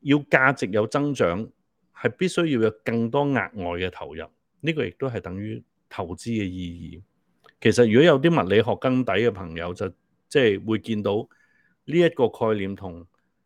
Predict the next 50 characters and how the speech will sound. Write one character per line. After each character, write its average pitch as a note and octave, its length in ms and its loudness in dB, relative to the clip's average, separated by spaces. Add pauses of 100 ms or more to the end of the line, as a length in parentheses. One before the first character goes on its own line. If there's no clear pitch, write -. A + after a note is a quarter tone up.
(200)
喺， A#2 380 -2
呃， F#2+ 360 -4 (560)
thermodynamics A#2+ 1000 0
入 F2 80 -12
邊 F#2+ 200 -10
嘅 F#2+ 40 -8
second A2 380 -2
law G#2 260 0
呢， G#2+ 100 -4
係 G2+ 100 -6
有 F2 140 -6
啲 A#2+ 120 -8
不 - 140 -4 (140)
謀 E2+ 300 -12
而 E2+ 40 -12
合 F2+ 120 -12
之 G#2+ 160 -8
處。 - 180 -12 (680)
其 A2+ 140 0
實 A#2+ 120 4
亦 A#2+ 100 4
都 F#3+ 140 -2
有 G2+ 240 4
人 F2+ 140 -2
曾 F#2 180 -10
經 B2+ 140 -4
寫 A#2 160 2
過 A#2+ 100 -2
本 G2 200 -8
書 A2 400 -4
呢， A2 80 -2
叫， F#2+ 240 -14 (240)
呃， G2 160 -10
嗰 A#2 180 -8
個 G#2+ 320 0 (380)
作 G#2 160 0
者 F#2+ 160 -4 (140)
叫 G#2+ 120 -10
Eric A2 400 -4
Beinhoff， A2 540 -6 (240)
佢 G#2 120 -6
寫 G2+ 200 -4
一 A2+ 40 0
本 A2 220 -2
書 A2+ 180 -6
叫 G2 220 -10 (160)
《The G#2+ 220 -2
Origin B2+ 500 2
of - 180 -8
Wealth》， G2+ 380 -2